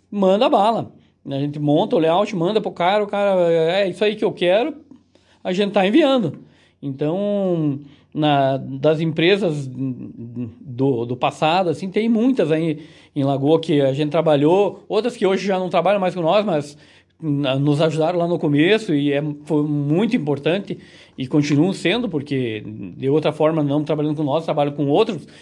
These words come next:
então dando trabalho também pra outras pessoas, né? Então, eu acho, Daniel, que o importante é tá ali, é, servindo e,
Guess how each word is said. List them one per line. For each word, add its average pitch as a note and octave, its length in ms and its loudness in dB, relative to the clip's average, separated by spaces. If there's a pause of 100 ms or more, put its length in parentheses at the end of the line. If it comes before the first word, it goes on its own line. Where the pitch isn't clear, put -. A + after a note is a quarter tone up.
(120)
então D3+ 240 2
dando D3+ 240 2 (220)
trabalho D#3 400 -2
também D#3 640 -2 (140)
pra C#3+ 140 -2
outras C#3 680 -2 (260)
pessoas, F3+ 460 2
né? G3 200 0 (880)
Então, D#3+ 260 -2
eu G#3+ 100 2
acho, A3 200 -2
Daniel, A#3+ 320 0
que G#3 800 0 (840)
o C#3+ 80 -4
importante F3+ 580 -2
é G#3+ 800 2 (800)
tá F#3+ 580 2 (440)
ali, E3+ 600 0 (200)
é, B2+ 420 -4
servindo F3+ 960 0 (480)
e, B2 760 -4